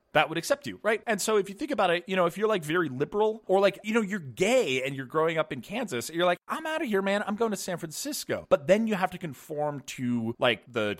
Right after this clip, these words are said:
gay you know, San Francisco scene, right, and their norms. You don't have to conform to Kansas. You're not stuck in Kansas, but you do have to conform to some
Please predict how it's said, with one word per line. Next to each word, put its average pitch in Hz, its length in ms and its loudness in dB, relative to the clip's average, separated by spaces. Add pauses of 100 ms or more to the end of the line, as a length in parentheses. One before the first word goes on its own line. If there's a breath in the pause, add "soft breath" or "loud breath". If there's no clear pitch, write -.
gay 120 600 0 (180)
you 139 100 -8
know, 107 60 -4
San 143 180 -6
Francisco 151 400 -6
scene, 113 760 -8 (100)
right, 110 340 0
and 135 200 -4
their 120 420 0
norms. 165 800 -2
You 123 80 -8
don't 170 180 -2 (120)
have 226 180 -4
to 214 80 -12
conform 202 340 -2
to - 60 -4
Kansas. 175 840 -6
You're 135 100 -6
not 196 140 -2
stuck - 380 -4
in 131 80 -8
Kansas, 104 440 -10
but 127 200 -4
you 127 80 -10
do 160 160 -6
have 180 120 2
to 180 80 -10
conform 135 400 -6
to 120 60 -6
some 120 300 -6